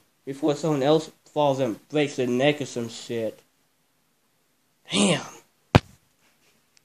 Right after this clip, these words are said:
Sorry about that, gu-, so, sorry about that. <sighs> Yeah, um, a friend is staying at, yeah, a friend is staying here for a couple nights. This is his last night.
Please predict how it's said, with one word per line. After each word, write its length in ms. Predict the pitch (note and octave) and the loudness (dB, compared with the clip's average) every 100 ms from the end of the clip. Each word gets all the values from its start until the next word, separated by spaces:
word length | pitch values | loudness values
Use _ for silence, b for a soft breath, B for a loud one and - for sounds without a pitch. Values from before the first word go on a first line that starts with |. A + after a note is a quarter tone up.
| _ _ | _ _
Sorry 400 | - - - C#3+ | -14 0 6 8
about 220 | A#2 A2+ | 8 4
that, 180 | A2+ A2 | 4 0
gu-, 180 | A#2+ - | -4 -6
so, 240 | - - C#3+ | -2 4 4
sorry 320 | - D3 C3+ | 8 10 10
about 280 | - A#2 - | 10 6 6
that. 300 | A#2 A#2+ - B B B B _ _ _ _ _ _ _ _ _ _ B B B B B B B B _ - | 4 4 0 B B B B _ _ _ _ _ _ _ _ _ _ B B B B B B B B _ -2
<sighs> 760 | - - - - - - - - | 6 10 10 8 6 2 0 6
Yeah, 280 | C3+ C3 | 8 10
um, 180 | B2 B2+ | 8 6
a 40 | A#2 | 4
friend 300 | - F#3 E3+ | 10 12 12
is 100 | C3+ | 10
staying 300 | C3 B2+ B2+ | 8 8 8
at, 240 | A#2+ - - | 6 2 4
yeah, 160 | B2+ | 6
a 40 | A#2 | 6
friend 240 | - F#3 | 10 10
is 100 | D#3 | 10
staying 320 | - C3+ A#2+ | 10 10 8
here 200 | A#2+ B2 | 6 6
for 300 | A#2+ - A#2+ | 6 6 6
a 40 | A2+ | 6
couple 340 | - B2 B2 | 4 4 4
nights. 420 | A2+ A#2 B2 B2 | 4 6 6 4
This 220 | - C3 B2+ | 0 4 4
is 160 | A#2+ | 4
his 120 | A#2+ | 2
last 380 | A#2 B2+ B2 - | 6 8 6 4
night. 460 | B2+ B2+ A#2 B2+ | 6 6 6 2